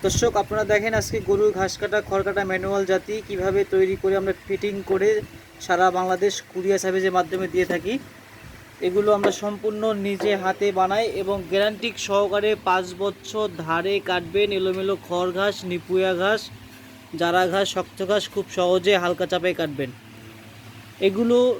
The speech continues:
সম্পূর্ণ টাকের স্প্রিং পাতি দিয়ে তৈরি এবং ব্লেডটা সম্পূর্ণ পাকা ইস্পাত লোহা এবং ডাবল পার্ট, হাত কাটা কোনো ভয় নাই, খুব সহজে হালকা চাপে কাটবেন।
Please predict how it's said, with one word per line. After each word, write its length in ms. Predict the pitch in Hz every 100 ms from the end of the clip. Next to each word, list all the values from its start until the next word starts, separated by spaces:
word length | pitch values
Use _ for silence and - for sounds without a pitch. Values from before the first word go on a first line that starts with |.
| - -
সম্পূর্ণ 560 | 214 208 - 240 247 247
টাকের 540 | - 202 202 226 220
স্প্রিং 360 | 208 - 226 226 220
পাতি 340 | 202 190 214 208
দিয়ে 320 | 190 214 214 208
তৈরি 420 | 202 190 233 208
এবং 560 | - 180 190 202 208 208 - - - - - - 160
ব্লেডটা 520 | 165 208 214 233 220
সম্পূর্ণ 680 | - 214 202 233 226 240 220 -
পাকা 320 | 196 190 208
ইস্পাত 380 | 208 - 220 202 214
লোহা 280 | 208 233 226 -
এবং 320 | 175 190 196 196 185 - - - 175
ডাবল 380 | 190 196 233 240
পার্ট, 220 | 233 254 240
হাত 240 | 170 185 -
কাটা 200 | 196 208
কোনো 220 | 196 208
ভয় 300 | 175 180 190
নাই, 180 | 202 233 -
খুব 140 | 226 -
সহজে 680 | - 202 190 208 202 247 233
হালকা 420 | 185 185 190 208
চাপে 280 | 208 190 202
কাটবেন। 420 | 196 185 190 247